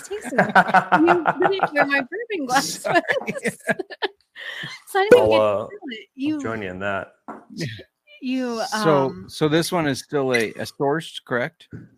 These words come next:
Speaker 2: That's correct. Um, we've changed the source on that
Speaker 3: Okay.
Speaker 2: from what you would have had in the last, uh, version of Second Glance. But this is reflective of that brand. Uh, it's
Speaker 3: Mm-hmm.
Speaker 2: kind of the further iteration. It's finished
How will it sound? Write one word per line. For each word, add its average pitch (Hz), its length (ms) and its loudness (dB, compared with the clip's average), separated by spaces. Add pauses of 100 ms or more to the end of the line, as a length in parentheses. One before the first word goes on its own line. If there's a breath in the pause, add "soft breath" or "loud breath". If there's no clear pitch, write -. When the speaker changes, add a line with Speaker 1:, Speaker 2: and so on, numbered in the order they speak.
(160)
Speaker 2:
That's 185 200 6
correct. - 560 0 (100)
Um, 123 340 2
we've 180 200 -2
changed 180 340 -2
the 180 60 -10
source 170 300 2
on 175 80 -2
that 175 320 0 (580)
Speaker 3:
Okay. 127 180 0
Speaker 2:
from 135 180 0
what 135 140 -2
you 135 80 0
would 135 100 2
have 127 120 -2
had 135 160 2
in 131 60 -4
the 123 80 0
last, 120 520 -2
uh, 113 180 0
version 113 300 -6
of 110 80 -12
Second 113 300 -6
Glance. 113 300 -6
But - 120 -20
this 120 140 -12
is 120 220 -8 (360)
reflective 113 500 -10
of 101 140 -14
that 107 300 0
brand. 98 480 -8 (220)
Uh, 95 200 -8
it's 95 180 -16
Speaker 3:
Mm-hmm. 113 240 -6
Speaker 2:
kind 107 120 -10
of 95 80 -14
the 95 200 -12 (480)
further 101 300 -6
iteration. 98 600 -8
It's 110 240 -10
finished 120 480 -4